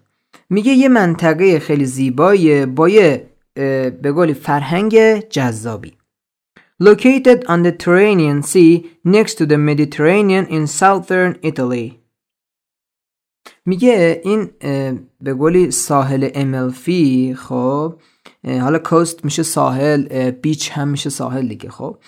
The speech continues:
آره. میگه که، اه، این واقع شده،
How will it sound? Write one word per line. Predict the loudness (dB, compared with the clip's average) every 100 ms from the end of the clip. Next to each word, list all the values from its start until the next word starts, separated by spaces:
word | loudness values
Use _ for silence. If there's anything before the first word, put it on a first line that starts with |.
| -20 _
آره. | -12 -12 -14 _ _
میگه | -4 -4 0
که، | 4 4 4 0 -10 _ _ -8
اه، | -6
این | -4 -4 -4 -4
واقع | -2 2 2 2 -2
شده، | -2 -2 -2 0 -2 -4